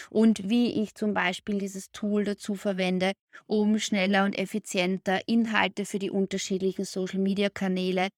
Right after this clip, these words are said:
Blog und Podcast zu erstellen,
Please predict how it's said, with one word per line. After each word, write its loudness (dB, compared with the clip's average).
Blog 6
und 2
Podcast -2
zu 0
erstellen, 0